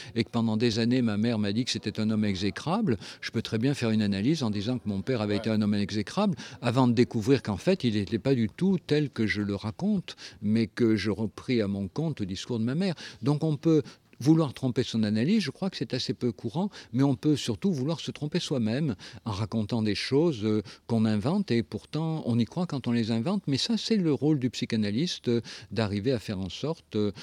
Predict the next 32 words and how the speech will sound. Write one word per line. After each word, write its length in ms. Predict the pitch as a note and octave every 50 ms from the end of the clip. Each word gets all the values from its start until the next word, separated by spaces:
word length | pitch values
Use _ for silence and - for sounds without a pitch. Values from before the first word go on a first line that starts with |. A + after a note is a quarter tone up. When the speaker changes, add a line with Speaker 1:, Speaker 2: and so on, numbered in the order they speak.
| - - -
Speaker 1:
euh, 360 | A2 G#2+ G#2+ G#2 G2+ G2 G2+
de 260 | F#2+ F2 G#2 G2+ G2 F#2+
faire 280 | - - B2+ A2+ G2
la 100 | G2+ F2+
part 240 | - - A2 F#2 G#2
des 80 | C#3 D#3+
choses, 520 | - - C4 C#4 A#3 C#3+ G2+ G#2 G#2 G2 -
c'est 180 | - - G#2+
son 220 | - - - G2+ G2
travail. 440 | F#2+ - - F#3+ F3+ B2 G#2 G#2 F#2+ A2+
Speaker 2:
Mais, 140 | C3+ C#3+ C3+
mais 140 | D3 D3
selon 240 | C#3 D#3+ F3+ F3 E3+
vous, 160 | D3+ D#3+ E3
Serge 420 | D3 - D3+ C#3+ B2+ G#2+ C3 C3 A#2
Tisseron, 360 | - C3 B2+ - - - C3+
le, 160 | C3 B2+ A#2 A2
le 100 | A#2+ A#2+
mensonge 420 | B2+ C3 B2 - - D3 C3+ A#2
est 140 | B2 - -
une 120 | A#2+ A#2
bonne 160 | A2 B2 B2+
chose 280 | - - D3+ E3+ A3 F#3+ C#3 B2 - _ _ _ - -
pour, 120 | - A#2 A#2 G#2 A2+
Speaker 1:
Le 60 | A#2
Speaker 2:
pour, 0 |
pour, 60 | A#2 A#2+
Speaker 1:
mensonge. 280 | A#2 A#2 C#3 C3 E3
Speaker 2:
pour 140 | D3+ D3 C3+
tenir 300 | - D#3 C3+ C#3 C#3 C3+
le 100 | C3+ C3
coup ? 480 | B2+ - F3+ G#3+ A3+ G#3 F3 C#3+ A#2+